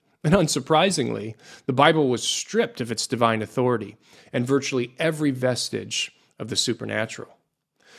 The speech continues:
Second, there was an attack on the revelation of God found in nature from Darwinian evolution. Darwin wiped away the creative hand of God in the natural world and replaced it with the purely physical force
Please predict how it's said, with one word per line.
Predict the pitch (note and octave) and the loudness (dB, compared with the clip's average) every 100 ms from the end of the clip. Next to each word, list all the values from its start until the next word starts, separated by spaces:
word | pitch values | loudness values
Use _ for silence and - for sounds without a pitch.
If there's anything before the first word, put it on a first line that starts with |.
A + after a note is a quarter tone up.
| - | -14
Second, | - - G#3 A3 D#3+ | -2 0 2 2 2
there | D3 | 0
was | C3+ D3+ D3+ C#3+ - - _ | 4 4 4 2 -4 -8 _
an | C#3 | -4
attack | A2 - - D3 B2 G2+ - - _ _ | -4 -6 -6 0 0 -2 -14 -20 _ _
on | - B2 | -2 -2
the | A#2+ | 0
revelation | B2+ C3 C3+ C3 B2+ - | 2 2 2 2 0 -4
of | A2+ | -4
God | - G#2+ G#2 G#2 A2 _ _ _ | -2 0 0 -2 -8 _ _ _
found | _ G#2+ G2+ G2+ | _ -6 -6 -8
in | G2+ | -6
nature | G#2+ C3 C3 G#2+ - - _ _ | 0 0 0 -8 -12 -20 _ _
from | - B2+ G#2 G#2 _ C#3 | -2 0 0 -4 _ 0
Darwinian | A#2 G#2 A2+ B2 A2 G#2 | 2 2 2 2 2 0
evolution. | G#2 G#2+ B2+ - G#2 G2 _ _ - - - _ | -2 0 0 -2 -8 -12 _ _ -20 -20 -20 _
Darwin | - C3+ D#3 C3+ A2+ | 4 6 6 2 4
wiped | C3 C3+ B2 | 2 2 0
away | B2 C#3 | 2 2
the | A2+ | 0
creative | - B2+ A#2+ G2+ | 0 2 2 0
hand | B2 B2+ B2 | -2 0 0
of | G#2 | -2
God | - G2 F#2 G2+ | -6 -6 -8 -10
in | G#2+ | -4
the | |
natural | G#2+ A#2 - A#2 G#2 | 0 0 0 -4 -2
world | A#2+ A#2 G#2+ | 0 0 -2
and | G#2+ | -6
replaced | A2 A2 - D#3 E3+ - | -6 -8 -2 -2 -2 -6
it | B2+ | -8
with | B2+ - | -8 -10
the | - | -18
purely | - - F3 F3 E3+ | -10 0 2 4 0
physical | - D#3 C3+ C3 C3+ | 0 -2 -2 -4 -4
force | - - C#3 A#2 A2 - - | -6 -2 0 0 -2 -6 -8